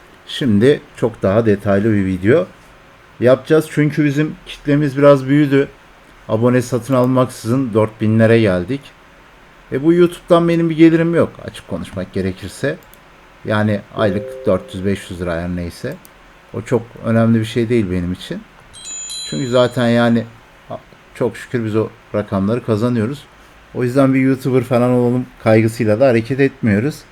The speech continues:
Gerek de yok zaten. Ne öyle YouTuber, YouTuber. <laughs> Aşağılamış gibi olmayayım ama bilmiyorum, bana ters özellikler. Bu kanalı neden kurduğumuzu da zaten geçmiş videolarda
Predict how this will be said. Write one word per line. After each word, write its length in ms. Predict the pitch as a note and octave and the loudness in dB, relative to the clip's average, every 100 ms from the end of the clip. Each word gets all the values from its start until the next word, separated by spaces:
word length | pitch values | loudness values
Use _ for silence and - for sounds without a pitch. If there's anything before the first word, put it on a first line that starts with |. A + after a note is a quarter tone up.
| - - - - - - | -20 -20 -20 -20 -12 -6
Gerek 360 | - E2+ - | -4 -4 -2
de 60 | G#2+ | 0
yok 160 | G2+ G2 | 0 -2
zaten. 480 | F#2 F2 - E2 F#2 | -4 -4 -4 -4 -2
Ne 100 | F#2+ | -2
öyle 300 | F2 E2 E2 | -2 -4 -4
YouTuber, 480 | E2+ F2 - E2 E2 E2+ | -6 -8 -10 -10 -8 -8
YouTuber. 380 | F2 F2 D#2+ - - _ - - - - | -10 -10 -12 -14 -18 _ -20 -20 -20 -6
<laughs> 160 | B2+ A#2 - - F3+ - - F#3+ D#3+ C#3+ - | -4 -4 -8 -8 -8 -8 -8 -4 -4 -6 -4
Aşağılamış 640 | A2 A2 C3+ A#2+ B2+ B2+ - | -2 2 4 6 6 2 0
gibi 120 | A#2 | 2
olmayayım 460 | B2 C3 G2+ F#2+ D3 | 4 4 4 2 2
ama 340 | D3+ F#2 - | 0 0 -2
bilmiyorum, 460 | A#2 G2 D#2+ E2 F2+ | -4 -2 -2 -4 -4
bana 220 | F#2 F#2+ - | -2 -4 -6
ters 340 | F#2+ F#2 - - - - - | -4 -4 -8 -20 -20 -20 -12
özellikler. 720 | F#2 F2 F2 E2 - D#3 D3 | -8 -4 -4 -6 -2 0 0
Bu 100 | C3 | 0
kanalı 320 | D#3 D3+ E3 | 4 6 6
neden 260 | D3 D3 D#3 | 6 6 6
kurduğumuzu 520 | D3+ C#3 D3+ D#3+ D3 | 4 2 2 0 0
da 100 | A#2+ | 2
zaten 400 | B2 B2 A#2+ A2+ | 2 2 2 2
geçmiş 400 | A#2 A2+ A2 - | 0 -2 -6 -6
videolarda 680 | A#2 G2+ E2 D#2+ F2+ D3+ | -4 -2 -2 -4 -4 -4